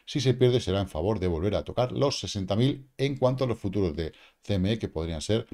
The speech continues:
en, más o menos a una zona muy similar, incluso cincuenta y nueve mil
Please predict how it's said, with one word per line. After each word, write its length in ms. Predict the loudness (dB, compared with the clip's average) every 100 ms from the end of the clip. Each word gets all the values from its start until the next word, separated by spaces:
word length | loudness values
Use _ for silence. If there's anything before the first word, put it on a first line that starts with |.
| -18 -20 _
en, 260 | -10 -10 -8
más 200 | -6 -4
o 40 | -4
menos 300 | -6 -6 -8
a 100 | -14
una 500 | -12 -10 -10 -10 -10
zona 240 | -6 -4 -4
muy 100 | -6
similar, 380 | -6 -4 -4
incluso 320 | -4 -6 -10 -10
cincuenta 340 | -8 -8 -4
y 40 |
nueve 160 | -2 -2
mil 260 | -2 -4